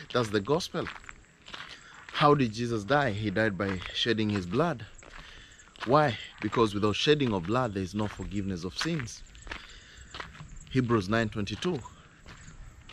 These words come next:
So why is the blood important? The Bible says in, uh, the book of Leviticus seventeen eleven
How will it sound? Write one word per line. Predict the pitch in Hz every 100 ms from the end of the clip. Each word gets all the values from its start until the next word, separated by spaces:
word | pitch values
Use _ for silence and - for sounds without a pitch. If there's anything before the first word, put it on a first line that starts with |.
| -
So | - 127
why | 139
is | 147
the | 123
blood | 117 139 131
important? | 117 160 170 - 98 - - - - - - - - - -
The | -
Bible | 104 139 135
says | 120 147 127 107
in, | 98 95
uh, | 90 92 - - - - - -
the |
book | 110 131 131
of | 107
Leviticus | 110 117 131 127 110 101
seventeen | 101 101 104 123
eleven | 110 123 131 104